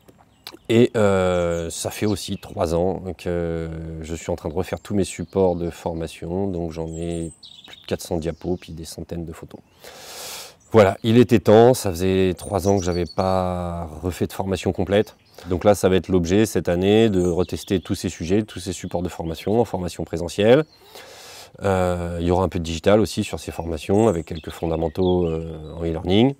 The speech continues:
Et si je suis satisfait, eh bien, peut-être dans un an ou deux, on sortira tout ça en vidéo, euh, sur YouTube pour pouvoir les partager à tout le monde. Mais il faut, avant ça, qu'on reteste un peu tous ces contenus, que j'échange avec, euh, des stagiaires qui viennent en formation,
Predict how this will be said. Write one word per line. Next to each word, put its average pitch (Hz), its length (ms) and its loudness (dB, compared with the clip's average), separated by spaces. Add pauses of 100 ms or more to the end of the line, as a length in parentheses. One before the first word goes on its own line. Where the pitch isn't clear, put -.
(1500)
Et 101 960 6
si - 200 0
je - 40 0
suis 107 120 -4
satisfait, 110 720 6
eh 101 40 6
bien, 90 880 4
peut-être 95 240 -2
dans 92 200 0
un 92 80 2
an 87 100 4
ou 80 80 0
deux, 104 160 6
on 110 100 8
sortira 92 400 -2
tout - 120 -10
ça - 120 0
en 101 60 6
vidéo, 98 580 6 (1400)
euh, 95 360 0
sur 117 200 4
YouTube 120 400 8
pour 107 120 6
pouvoir 101 200 4
les 95 40 6
partager 98 380 2
à 90 60 4
tout - 100 -4
le 92 80 4
monde. 123 240 8 (840)
Mais 107 140 6
il 104 60 6
faut, 104 340 4 (100)
avant 95 380 0
ça, 104 380 2
qu'on 85 500 -4
reteste 95 400 -2
un 92 80 0
peu 95 140 -4
tous - 100 -10
ces 92 140 0
contenus, 107 500 6
que 95 160 -2
j'échange 92 460 2
avec, 87 340 -2
euh, 87 120 -2
des 87 100 -6
stagiaires 90 420 -4
qui - 100 -12
viennent 90 200 -2
en 85 60 -4
formation, 101 680 0